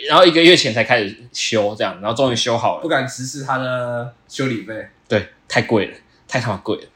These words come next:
Speaker 2: 他
Speaker 1: 然后
Speaker 2: 就是修理的价格跟你买新的价格已经差没多少了。
Speaker 1: 对啊，对，这差不了多少了，那干脆买新的可能都还比较快。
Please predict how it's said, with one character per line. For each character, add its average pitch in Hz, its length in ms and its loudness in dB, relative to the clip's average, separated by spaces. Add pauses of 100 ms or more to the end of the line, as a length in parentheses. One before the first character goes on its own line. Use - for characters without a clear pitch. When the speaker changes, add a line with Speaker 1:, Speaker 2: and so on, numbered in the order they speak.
(140)
Speaker 2:
他 135 80 6
Speaker 1:
然 147 80 10
后 143 160 6
Speaker 2:
就 254 100 -2
是 262 120 0
修 269 180 2
理 226 140 2
的 147 100 2
价 208 220 2
格 170 160 0
跟 180 180 0
你 160 80 2
买 139 160 -6
新 147 160 -4
的 135 80 -4
价 151 120 2
格 127 100 -4
已 110 80 -6
经 120 180 -8
差 139 220 -4
没 127 140 -4
多 107 200 -10
少 110 80 -10
了。 92 180 -12
Speaker 1:
对 262 160 10
啊， 240 220 -2
对， 240 140 6
这 214 100 -4
差 - 220 2
不 226 80 0
了 196 100 8
多 175 180 6
少 135 240 4
了， 107 140 2
那 170 220 2
干 180 180 4
脆 190 80 4
买 135 140 4
新 143 160 -2
的 139 80 0
可 123 60 -4
能 117 100 0
都 127 80 6
还 123 80 6
比 - 60 -6
较 - 100 -12
快。 117 200 4